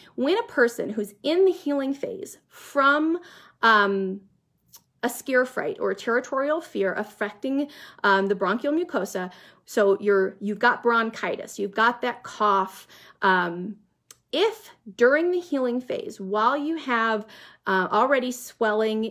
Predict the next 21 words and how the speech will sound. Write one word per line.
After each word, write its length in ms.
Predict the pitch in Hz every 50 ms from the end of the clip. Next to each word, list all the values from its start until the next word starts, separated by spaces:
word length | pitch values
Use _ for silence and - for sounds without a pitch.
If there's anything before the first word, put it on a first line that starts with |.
| - _
in, 540 | - 214 214 208 214 214 208 208 208 214 214 - -
um, 460 | 190 185 180 180 175 - 190 190 202 - _ _ _ _ _ _ _ _ _ - -
in 160 | 233 226 240 254
your 200 | 269 269 277 240
bronchioles, 580 | 247 226 190 202 214 - 196 180 185 196 - - - - - - - - _ _ _ _ _ _ _ -
your 380 | 214 214 269 320 392 427 403
body, 600 | 320 339 370 370 339 247 208 196 185 202 208 - -
if 220 | - 277 349 - -
you 80 | 370
start 240 | 370 - 330 302 -
retaining 640 | - 262 - - 285 277 285 269 262 262 262 254 - -
water 480 | 220 202 196 208 202 - - - - _ _ _ _ - -
due 200 | 247 269 339 370
to 320 | - - 254 208 190 190
an 120 | 185 190 - -
isolation, 760 | 180 196 208 - - 196 190 180 202 233 - - 311 320 311 - -
abandonment, 800 | 208 185 202 202 208 214 220 226 226 226 220 220 220 214 - - - - - - - _ -
um, 280 | 180 180 180 - 196
refugee, 640 | 196 214 226 233 - 294 294 240 - 262 254 247 233
or 260 | - 202 202 202 -
existence 720 | - 185 185 175 196 208 214 - - 202 196 - - -